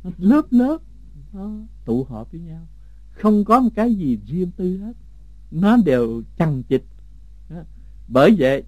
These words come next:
cho nên mới gọi là Bồ Tát tâm đó. Một chúng sinh khổ là mình khổ. Như vậy thì ai còn khổ thì Bồ Tát vẫn còn thấy mình khổ. Đó là cái lý tương quan, tương duyên.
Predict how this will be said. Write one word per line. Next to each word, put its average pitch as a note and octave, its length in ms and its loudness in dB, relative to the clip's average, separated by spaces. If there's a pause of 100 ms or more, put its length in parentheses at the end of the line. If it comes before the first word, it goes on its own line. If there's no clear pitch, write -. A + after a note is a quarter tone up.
cho D#3 100 -6
nên D#3+ 260 -4
mới F#3 160 -6
gọi B2 240 -6
là B2 120 -6 (260)
Bồ B2+ 280 -2
Tát F#3+ 320 -6
tâm G3 240 -6
đó. A3+ 120 -4 (760)
Một C3+ 340 0
chúng C4 180 4
sinh E3+ 180 -8
khổ D#3 400 -10
là B2+ 120 -14
mình A#2 220 -18
khổ. A#2 200 -20 (1700)
Như E3 180 -2
vậy C3 140 2
thì B2+ 300 -4 (560)
ai F#3+ 320 6
còn C3 280 0
khổ B2 300 -6
thì D#3 140 -12
Bồ A2+ 180 -10
Tát D#3 300 -16
vẫn B2 200 -16
còn G#2+ 240 -18
thấy E3+ 100 -18
mình C3 200 -16
khổ. - 160 -20 (720)
Đó F3 180 -10
là C#3 140 -10
cái - 180 -18
lý F3+ 300 -10
tương D#3 240 -14
quan, D3+ 280 -14
tương D3 220 -14
duyên. D3+ 220 -14